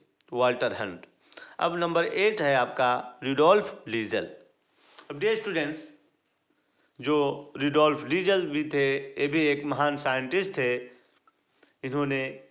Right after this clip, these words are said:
क्या आविष्कार किया है, आइए हम देखते हैं। तो रुडोल्फ डीजल,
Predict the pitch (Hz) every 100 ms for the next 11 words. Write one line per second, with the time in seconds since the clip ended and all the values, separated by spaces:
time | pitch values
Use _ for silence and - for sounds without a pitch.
0 | - 175 170 127 - 120 110 107 117 113
1 | 107 104 101 104 107 110 127 262 - -
2 | - - 90 - 170 175 131 - - _
3 | _ - - - - 123 123 - 147 160
4 | 165 160 - 156 170 139 131